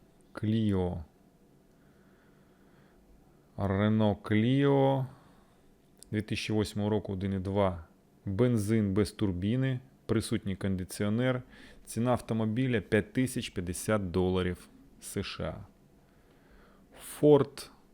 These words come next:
Focus. Універсал. Один і вісім бензин, дві тисячі восьмого року випуску, сто шістдесят вісім тисяч пробіг,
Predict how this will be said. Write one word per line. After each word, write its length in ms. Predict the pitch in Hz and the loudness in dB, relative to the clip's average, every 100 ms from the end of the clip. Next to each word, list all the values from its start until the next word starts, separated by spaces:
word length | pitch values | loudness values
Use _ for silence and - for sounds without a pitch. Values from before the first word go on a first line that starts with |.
| _ - - | _ -20 -2
Focus. 580 | 123 101 - - - - - - - - - | 0 0 -4 -16 -16 -18 -20 -20 -20 -18 -6
Універсал. 880 | 113 104 95 87 - 110 113 113 104 - _ _ _ _ _ _ _ _ - - _ - | -2 -2 -2 -6 -8 -2 -2 -2 -8 -20 _ _ _ _ _ _ _ _ -20 -20 _ -10
Один 280 | 101 101 104 | -4 0 2
і 60 | 98 | 2
вісім 420 | 98 - 95 87 | 0 -2 -6 -2
бензин, 600 | 104 107 95 113 127 120 | 0 0 0 -2 -2 -2
дві 120 | 95 | -4
тисячі 420 | 95 117 104 - | -4 -4 -6 -6
восьмого 520 | 98 110 107 - 95 98 | -4 -2 -2 -2 -4 -2
року 240 | 95 95 | -4 -4
випуску, 480 | 110 131 110 - 95 | -4 -6 -8 -10 -12
сто 240 | - 120 | -6 -4
шістдесят 640 | 101 101 90 95 - 92 - | -4 -6 -6 -6 -4 -6 -6
вісім 420 | 90 90 - 87 | -6 -6 -8 -10
тисяч 420 | - 85 - - | -10 -12 -12 -16
пробіг, 560 | - - 127 117 113 | -8 -2 -2 -2 -4